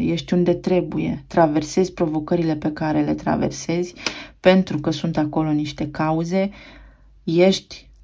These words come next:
în poveștile de viață potrivite pentru evoluție. Treizeci și doi sau douăzeci și trei, în alta preoteasă, intuiția, cunoașterea este în tine,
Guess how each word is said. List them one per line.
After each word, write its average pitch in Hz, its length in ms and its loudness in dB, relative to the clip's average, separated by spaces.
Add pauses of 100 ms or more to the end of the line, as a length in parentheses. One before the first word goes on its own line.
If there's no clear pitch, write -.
(600)
în 190 160 6
poveștile 175 640 4
de 156 100 2
viață 165 400 2
potrivite 156 640 0
pentru 165 380 -2
evoluție. 156 920 -2
Treizeci 170 400 2
și - 200 -8
doi 175 460 0 (280)
sau 165 200 0
douăzeci 165 480 4
și - 160 -6
trei, 151 360 0
în 151 120 0
alta 160 520 -2 (360)
preoteasă, 165 960 2
intuiția, 160 1040 -4 (220)
cunoașterea 170 720 2
este 151 260 -2
în 151 140 0
tine, 151 400 -2